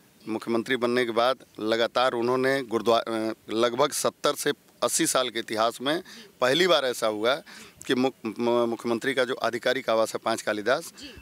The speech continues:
Speaker 1: वहाँ पे, अ, गुरबाणी का पाठ हुआ,
Speaker 2: जी।
Speaker 1: वहाँ पे दीवान सजाया गया
Speaker 2: जी।
Speaker 1: गुरु ग्रंथ साहब का। ये एक ऐतिहासिक, दूसरे महाराज जी ने,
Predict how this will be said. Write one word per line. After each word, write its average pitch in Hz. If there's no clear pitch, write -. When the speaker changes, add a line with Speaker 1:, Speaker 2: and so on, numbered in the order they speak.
Speaker 1:
वहाँ 123
पे, 147
अ, 139
गुरबाणी 110
का 123
पाठ 110
हुआ, 131
Speaker 2:
जी। -
Speaker 1:
वहाँ 117
पे 123
दीवान 117
सजाया 127
गया 135
Speaker 2:
जी। -
Speaker 1:
गुरु 110
ग्रंथ 117
साहब 120
का। 143
ये 131
एक 139
ऐतिहासिक, 123
दूसरे 139
महाराज 131
जी 127
ने, 104